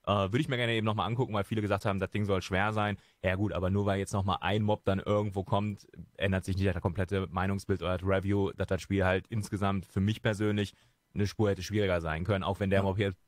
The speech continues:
Speaker 1: bumschwer ist. Da das aber ja mehr oder minder optionaler Content, der hinten dran kommt, wie in Xenoblade, wenn du sagst, ja, du willst halt den neunundneunziger T-Rex noch umhauen.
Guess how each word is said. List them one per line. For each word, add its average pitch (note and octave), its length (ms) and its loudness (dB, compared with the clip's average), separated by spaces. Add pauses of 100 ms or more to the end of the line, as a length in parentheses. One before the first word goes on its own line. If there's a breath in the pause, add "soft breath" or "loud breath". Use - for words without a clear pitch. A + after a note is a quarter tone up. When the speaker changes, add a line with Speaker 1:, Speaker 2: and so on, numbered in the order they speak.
Speaker 1:
bumschwer G2 640 2
ist. A2+ 220 0 (220 soft breath)
Da F#2+ 100 -2
das F#2+ 140 -2
aber F#2+ 180 0
ja E2+ 220 2
mehr F2 180 0
oder F#2 120 2
minder F#2 200 0
optionaler F2+ 520 0
Content, F#2 360 -2
der F2+ 100 0
hinten F2+ 180 -4
dran F#2 240 -2
kommt, F#2 260 -2
wie F#2 100 -2
in F#2 120 -2
Xenoblade, F#2 500 2
wenn F#2 80 -2
du F#2 80 0
sagst, F#2 180 -2
ja, G2 60 0
du G2 80 2
willst F2+ 160 0
halt F#2+ 140 0
den F2+ 80 -2
neunundneunziger F#2+ 560 0
T-Rex G#2+ 360 0
noch F#2 120 -2
umhauen. F#2+ 420 2